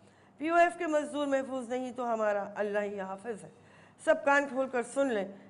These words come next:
पीओएफ़ की शान मजदूरी, मजदूरों से है। खिताब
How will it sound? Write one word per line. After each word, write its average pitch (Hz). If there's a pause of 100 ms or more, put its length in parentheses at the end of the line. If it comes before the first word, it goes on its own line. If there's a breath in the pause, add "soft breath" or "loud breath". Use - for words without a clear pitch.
(120)
पीओएफ़ 294
की 285
शान 247
मजदूरी, 233 (360 loud breath)
मजदूरों 285
से 311
है। 180 (680 loud breath)
खिताब 240